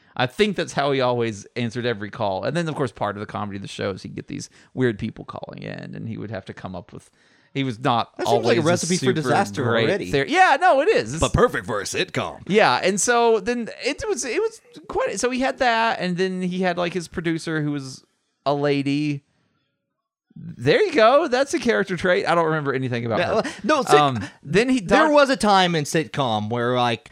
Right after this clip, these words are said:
Speaker 2: you, you
Speaker 1: <laughs>
Speaker 2: have
Speaker 1: Was lady?
Speaker 2: lady was a character, unfortunately, where it's like, where, like, so, like,
Speaker 1: Oh,
Speaker 2: I
Speaker 1: the
Speaker 2: ha-, you know,
Speaker 1: nineties.
Speaker 2: like, Seinfeld had one lady, <laughs> basically.
Speaker 1: I think Elaine was a pretty fleshed out character.
Speaker 2: She was, she was a good character. She was,
Speaker 1: Yeah.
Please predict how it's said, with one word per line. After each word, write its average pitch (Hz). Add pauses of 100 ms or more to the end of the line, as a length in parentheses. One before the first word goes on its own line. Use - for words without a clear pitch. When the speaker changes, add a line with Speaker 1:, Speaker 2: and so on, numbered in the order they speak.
(120)
Speaker 2:
you, 165
you 175
Speaker 1:
<laughs> -
Speaker 2:
have 170
Speaker 1:
Was 240
lady? 180
Speaker 2:
lady 285
was 190
a 190
character, 165
unfortunately, 120
where 147
it's -
like, 170 (340)
where, 233
like, -
so, - (100)
like, 240
Speaker 1:
Oh, -
Speaker 2:
I 220
Speaker 1:
the -
Speaker 2:
ha-, 233
you 233
know, 226
Speaker 1:
nineties. -
Speaker 2:
like, 208 (640)
Seinfeld 147
had 110
one 107
lady, 85 (120)
<laughs> -
basically. - (100)
Speaker 1:
I -
think 453
Elaine 165
was 120
a 120
pretty 117
fleshed -
out 95
character. 98
Speaker 2:
She 330
was, 330
she 302
was 302
a 240
good 190
character. 170
She 180
was, 180
Speaker 1:
Yeah. 131